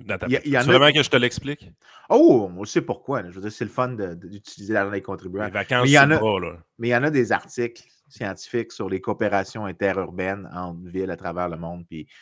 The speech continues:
Speaker 2: parce que, par exemple, tu sais, les, t'as les villes cousines, souvent. Donc, tu sais, Montréal, je pense que c'était Osaka pendant
Speaker 1: Nous
Speaker 2: un
Speaker 1: autres, c'était
Speaker 2: moment.
Speaker 1: Bordeaux à Québec.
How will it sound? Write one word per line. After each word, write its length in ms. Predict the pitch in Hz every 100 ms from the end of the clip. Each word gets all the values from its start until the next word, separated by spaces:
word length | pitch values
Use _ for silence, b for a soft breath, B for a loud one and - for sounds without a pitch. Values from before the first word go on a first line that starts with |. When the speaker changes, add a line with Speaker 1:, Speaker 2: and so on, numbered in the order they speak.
| b -
Speaker 2:
parce 340 | 101 - -
que, 40 | -
par 140 | 101
exemple, 380 | 101 107 120 127
tu 60 | 120
sais, 60 |
les, 100 | 98
t'as 100 | -
les 140 | 95 95
villes 260 | 98 113
cousines, 520 | 113 - 101 110 208 214
souvent. 420 | 147 127 117 226 _ _ _ _ _ _ - _
Donc, 280 | 101 101 101
tu 120 | -
sais, 60 | 117
Montréal, 680 | 113 110 107 104 107 113 113
je 60 |
pense 160 | 113 110
que 60 |
c'était 160 | - 101
Osaka 540 | 101 - 98 - 110
pendant 220 | 107 101 95
Speaker 1:
Nous 60 |
Speaker 2:
un 40 | 107
Speaker 1:
autres, 80 | 95
c'était 160 | 95
Speaker 2:
moment. 180 | 92 95
Speaker 1:
Bordeaux 400 | 92 90 107 107
à 80 | 92
Québec. 760 | - 82 78 92 - - _